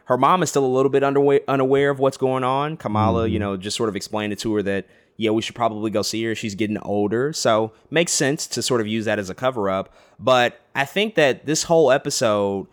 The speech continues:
Speaker 1: this was kind of my favorite aspect, to see Sana come into play and become more of a, more of a vocal presence throughout this episode as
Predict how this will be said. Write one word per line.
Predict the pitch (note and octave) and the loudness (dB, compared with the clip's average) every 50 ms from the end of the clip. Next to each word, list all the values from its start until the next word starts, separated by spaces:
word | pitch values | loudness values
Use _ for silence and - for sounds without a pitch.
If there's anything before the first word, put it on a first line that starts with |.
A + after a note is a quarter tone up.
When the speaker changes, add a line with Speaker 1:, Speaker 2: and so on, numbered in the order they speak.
| _ _ _ - | _ _ _ 0
Speaker 1:
this | B2+ D3 - | 0 0 0
was | E3+ C#3+ | 0 -2
kind | - E3 C#3+ C3 | -2 0 -2 -2
of | A#2+ A#2+ | -2 -2
my | A2+ G#2+ G#2 | -2 -2 -2
favorite | - A#2+ A#2 A2+ G2 G#2 G2 | 0 0 0 0 0 -2 0
aspect, | G2+ G#2+ A2 G#2+ - - G#2+ G2 F#2 - | 0 0 0 -2 -2 -4 -4 -4 -4 -4
to | - G2+ | -6 -6
see | F#2 - - - B2 A#2 A2+ A2 G#2+ G2+ G2+ - _ _ _ - | -4 -4 -2 -2 -2 -2 0 -2 -2 -4 -6 -8 _ _ _ -8
Sana | - - - B2 A#2+ B2+ B2+ A2+ G#2 | -4 -2 0 0 0 0 0 -2 -4
come | - - A#2+ G#2 G#2 | -4 -4 -4 -4 -4
into | G2+ - - F#2 | -4 -6 -8 -8
play | - - G#2 G#2 G2+ G2+ | -6 -4 -4 -4 -4 -4
and | F#2+ F#2+ | -6 -6
become | G2 F#2 - - A2 G#2 G2+ F#2+ F#2+ G2 - _ _ _ _ - | -8 -8 -6 -4 -4 -2 -2 -4 -4 -8 -10 _ _ _ _ -6
more | G#2 A2 A#2+ A#2+ A#2+ A2+ | -2 0 2 2 2 2
of | F#2+ G#2+ | 2 0
a, | G#2+ G2+ G2+ G2 G2 - | 0 0 0 -2 -4 -2
more | - A#2+ C#3+ C#3+ | 0 2 4 4
of | C#3 B2 | 4 2
a | A#2 G2+ | 0 0
vocal | F2 A2 A#2 B2 - - G#2+ G2+ G2 F#2 F#2 - _ - | 2 2 2 2 0 0 0 0 0 -2 -4 -8 _ -6
presence | - - B2 A#2 A2 G2 G#2 G2 F#2 - | 0 2 2 2 2 0 -4 -6 -8 -8
throughout | - - G#2+ G2+ G2 F#2+ | -6 -2 -2 -2 -2 -2
this | - F#2 - - | -6 -8 -8 -6
episode | G2+ F#2+ - F#2+ - - G2 F#2+ G2 F#2+ - - | -8 -8 -8 -8 -6 -4 -4 -4 -4 -6 -6 -4
as | G2 G#2+ G#2+ G#2+ G#2 G#2 G#2 G2+ G2+ G2+ - | -2 -2 0 0 0 0 0 -2 -2 -6 -8